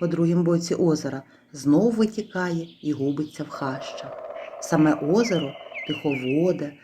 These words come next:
вкрите рязкою та лататтям, але з чистим плесом посередині. Місцина вся дика, таємнича, але не понура, повна ніжної, задумливої поліської краси. Виринає посеред озера водяник,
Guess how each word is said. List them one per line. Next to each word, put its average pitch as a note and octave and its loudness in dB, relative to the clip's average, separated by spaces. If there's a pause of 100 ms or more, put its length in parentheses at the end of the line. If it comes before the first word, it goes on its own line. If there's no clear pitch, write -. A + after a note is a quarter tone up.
(140)
вкрите D3+ 0
рязкою A#3+ 0
та A#3+ 0
лататтям, F3+ -4 (400)
але D3 -2
з - -10
чистим G3 -2
плесом D3+ -4
посередині. D3 -4 (440)
Місцина D3 2
вся C#3 0
дика, D#3 2
таємнича, D3+ 4 (480)
але D3 -6
не D#3+ 0
понура, F#3 0 (340)
повна D3 4
ніжної, C#3+ -2
задумливої F3+ 0
поліської C#3 -8
краси. C3+ -10 (1160)
Виринає A#3+ 8
посеред E3+ -2
озера F3 -2
водяник, D#3+ -2